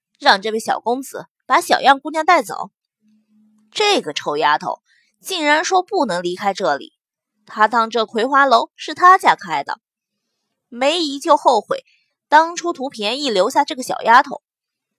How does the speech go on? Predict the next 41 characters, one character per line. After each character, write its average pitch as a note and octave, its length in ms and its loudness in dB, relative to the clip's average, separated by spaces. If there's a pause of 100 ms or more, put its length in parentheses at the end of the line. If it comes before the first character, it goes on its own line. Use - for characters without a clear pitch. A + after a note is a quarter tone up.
(120)
她 C#4 220 2
在 C#4 180 6
葵 A3+ 200 -2
花 C#4+ 200 8
楼 A#3+ 160 4
待 C#4 140 2
的 C#4 80 -4
这 C#4 160 -2
几 - 120 -20
天， A3+ 320 -6 (360)
柴 C4 380 4
房 A#3+ 340 2
差 - 260 0
点 - 180 -4
被 B3 80 -6
她 C4 140 -6
烧 D4+ 240 4
掉， D#4+ 240 -2 (480)
碗 E3+ 300 2
盘 F#3+ 260 -6
打 B3+ 220 4
碎 C#4+ 180 -2
无 G3+ 180 -2
数， - 300 -8 (400)
晚 A#3+ 360 4
上 D4 200 2
出 F#4 160 -6
门 D4+ 180 2
乱 D#4 220 4
逛， C#4+ 300 4 (180)
吓 C4 380 2
晕 C#4+ 180 -6
了 D4 120 0
隔 A3+ 200 0
壁 C#4 160 -4
粥 D4+ 220 4
铺 - 160 -8
的 A#3+ 120 2
王 F3 200 0
掌 D4+ 200 2
柜， - 300 -6